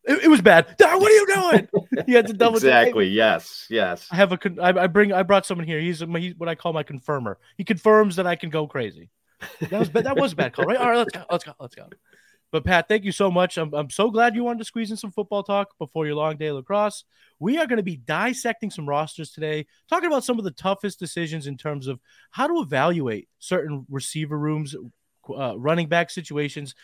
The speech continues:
Speaker 1: things of that nature, because training camp is right around the corner. And pretty soon we're gonna get some of these answers with what we see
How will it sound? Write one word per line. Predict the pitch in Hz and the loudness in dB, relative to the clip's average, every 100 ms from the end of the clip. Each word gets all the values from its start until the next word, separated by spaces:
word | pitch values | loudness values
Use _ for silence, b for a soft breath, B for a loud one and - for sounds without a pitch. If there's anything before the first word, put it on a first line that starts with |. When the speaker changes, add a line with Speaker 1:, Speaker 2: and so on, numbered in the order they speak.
| b b | b b
Speaker 1:
things | 190 180 | -6 -2
of | |
that | 185 156 | -2 -2
nature, | 156 - | -6 -6
because | 147 147 147 | -8 -8 -6
training | 190 220 | -4 -2
camp | 226 226 | -4 -6
is | 131 | -6
right | 127 143 | -6 -6
around | 165 | -6
the | 175 | -8
corner. | - 135 131 131 b b b | -10 -8 -8 -12 b b b
And | 139 143 120 _ _ _ | -4 -4 -8 _ _ _
pretty | 170 226 | -4 -4
soon | - 262 233 | -2 -2 0
we're | 208 | -2
gonna | 208 | -2
get | 208 208 | -4 -4
some | 214 | -6
of | 208 | -6
these | 196 175 | -6 -2
answers | 208 247 247 160 147 | 0 0 -2 -4 -2
with | 143 143 | -4 -2
what | 175 170 | -2 -2
we | 175 | -6
see | - - 220 196 | -8 -6 -4 -4